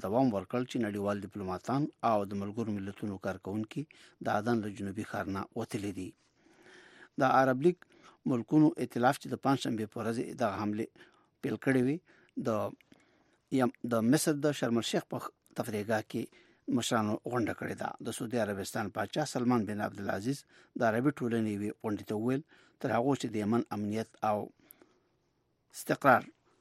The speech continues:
اعاده شوی نه وي، نظامي عملیات به دوام ولري. د سوریې د رژیم مخالف وسلوالو د شنبې په ورځ د سوریې د ادلیب ښار د حکومتي قواوو نه نیولی دی. د النصره جبهې د سوریې دغه شمالي ښار نیول د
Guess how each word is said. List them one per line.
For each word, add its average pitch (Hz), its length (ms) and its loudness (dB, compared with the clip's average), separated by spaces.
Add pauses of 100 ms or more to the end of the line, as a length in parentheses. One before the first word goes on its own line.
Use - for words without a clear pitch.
(300)
اعاده 117 320 0
شوی 113 240 -2
نه 127 80 2
وي، 147 140 0
نظامي 117 380 0
عملیات 101 380 -6
به 107 100 0 (260)
دوام 117 240 4
ولري. 92 340 -8 (680)
د 127 220 4
سوریې 165 320 4
د - 20 2 (100)
رژیم 156 300 2
مخالف 123 380 0
وسلوالو 127 680 0
د 107 140 -6
شنبې 127 320 2
په - 100 -14
ورځ 117 140 0 (100)
د - 100 -6
سوریې 113 320 -6
د - 20 -4 (260)
ادلیب 123 340 -4
ښار 127 160 -2 (100)
د - 20 -4 (100)
حکومتي 127 400 -4 (100)
قواوو 101 400 0
نه 113 60 -2 (180)
نیولی 95 340 -2
دی. - 100 -10 (1200)
د - 20 0 (140)
النصره 131 380 2 (100)
جبهې 110 260 0 (100)
د - 20 0 (120)
سوریې 117 240 -2 (100)
دغه 101 240 -4
شمالي 107 360 -4
ښار 123 200 2 (640)
نیول 123 240 4 (160)
د - 20 4